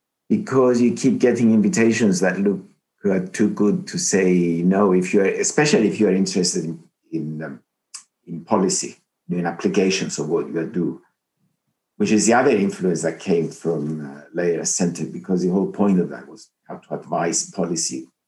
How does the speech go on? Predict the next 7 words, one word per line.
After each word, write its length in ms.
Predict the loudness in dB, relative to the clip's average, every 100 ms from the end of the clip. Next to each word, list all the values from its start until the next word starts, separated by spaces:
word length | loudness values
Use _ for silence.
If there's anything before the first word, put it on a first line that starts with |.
| -10
to 280 | -10 -10 -16 _ _ _ _ _ _
act 420 | -10 -8 -12 _ _ _ _ _ _
in 120 | -6 -4
a 60 |
good 240 | 0 0 2
way 340 | 0 2 0
with 280 | -2 -6